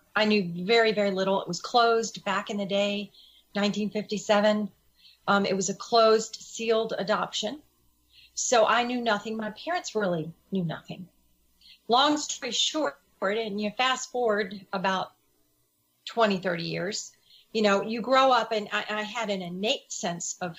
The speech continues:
who I might be with regards to my, my history, my ancestry, and so forth. Um,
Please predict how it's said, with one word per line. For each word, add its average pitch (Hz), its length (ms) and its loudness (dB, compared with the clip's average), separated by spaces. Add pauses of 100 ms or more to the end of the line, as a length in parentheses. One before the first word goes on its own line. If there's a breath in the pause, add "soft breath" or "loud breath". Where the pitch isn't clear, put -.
(100)
who 180 340 0 (260)
I 196 120 2
might 180 340 -2
be 175 320 -6 (180)
with 190 200 -4
regards 185 420 -2
to 175 400 0
my, 175 400 0 (480)
my 185 80 -2
history, 190 560 2
my 180 180 2
ancestry, 175 1040 0 (220)
and 175 160 2
so 208 220 4
forth. - 320 -4 (840 soft breath)
Um, 208 480 4